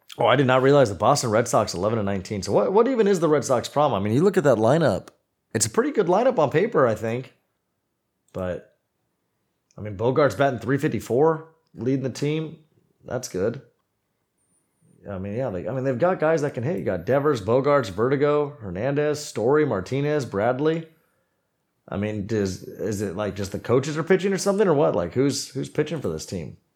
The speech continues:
Uh, where's the E R A here?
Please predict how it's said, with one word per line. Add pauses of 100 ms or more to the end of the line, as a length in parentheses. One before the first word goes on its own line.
(1400)
Uh, (460)
where's
the
E
R
A
here?